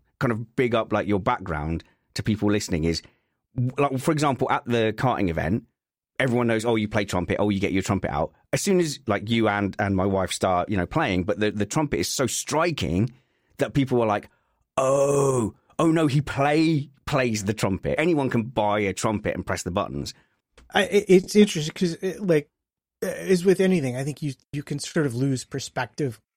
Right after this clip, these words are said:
Speaker 2: on, on yourself. Like, I, I, I, I know what I'm good at. I, I know what advan-, I, I know what I was really good at, what I am really good at.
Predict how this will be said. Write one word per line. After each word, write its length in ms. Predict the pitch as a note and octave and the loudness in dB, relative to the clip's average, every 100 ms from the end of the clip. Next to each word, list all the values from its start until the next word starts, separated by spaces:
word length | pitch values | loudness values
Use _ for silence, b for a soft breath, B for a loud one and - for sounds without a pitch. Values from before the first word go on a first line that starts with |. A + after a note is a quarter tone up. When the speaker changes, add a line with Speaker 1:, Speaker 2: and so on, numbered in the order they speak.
| - | -2
Speaker 2:
on, 320 | C#3+ C#3 C3+ - | 0 0 -2 -4
on 160 | C#3 | -2
yourself. 640 | B2+ A#2 - - E2 D3+ - _ _ _ _ _ | -2 -4 -6 -8 -8 -10 -12 _ _ _ _ _
Like, 160 | C#3 C3 | -4 -4
I, 480 | C3 B2+ D3+ C#3 C3+ | -6 -2 0 0 0
I, 60 | |
I, 420 | C#3 C3+ D3+ - D#3 | 0 0 0 2 4
I 20 | |
know 300 | D3+ D#3+ D#3+ | 6 6 6
what 220 | D3+ C#3+ | 6 6
I'm 200 | C#3 C#3 | 4 2
good 240 | A#2+ A#2 G2 | 0 -2 -4
at. 260 | F#2 A#2+ - - | -6 -8 -12 -8
I, 280 | C3+ A2+ C3 | -6 -4 -2
I 40 | |
know 160 | C3+ C3+ | 0 0
what 300 | B2 B2 - | 0 0 0
advan-, 440 | D3+ A2+ C3 A#2+ | -2 0 -4 -2
I, 180 | D#3 D3+ D3+ | 0 0 2
I 60 | |
know 120 | D#3 | 4
what 100 | E3 | 4
I 60 | D3+ | 4
was 160 | C#3 A2+ | 2 -2
really 440 | A2+ C#3 C#3+ C3 | -2 0 2 0
good 220 | G#2 G#2+ | -2 -6
at, 240 | F#2 F2+ C#3 | -8 -8 -4
what 160 | B2+ | -4
I 60 | B2 | 0
am 240 | C3 C3+ | 2 2
really 260 | A2+ G#2 F#2 | 2 -2 -6
good 180 | - D#2+ | -12 -14
at. 220 | F2+ | -12